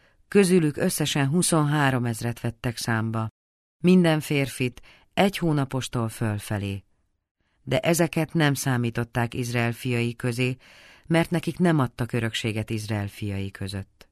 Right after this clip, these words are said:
Ezeket vette számba Mózes és Eleázár pap. Ők vették számba Izrael fiait Móáb síkságán, a Jordán mellett, Jerikóval szemben.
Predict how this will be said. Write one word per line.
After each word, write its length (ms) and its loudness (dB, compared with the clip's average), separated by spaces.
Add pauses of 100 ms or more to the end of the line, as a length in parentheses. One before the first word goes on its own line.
(1000)
Ezeket 500 2
vette 300 -2
számba 420 -2
Mózes 640 -2 (100)
és 160 -4
Eleázár 680 0
pap. 360 -10 (840)
Ők 200 4
vették 400 2
számba 420 0
Izrael 460 0
fiait 480 -2
Móáb 360 2
síkságán, 800 -2 (440)
a 80 0
Jordán 460 4
mellett, 640 0 (340)
Jerikóval 680 2
szemben. 640 -4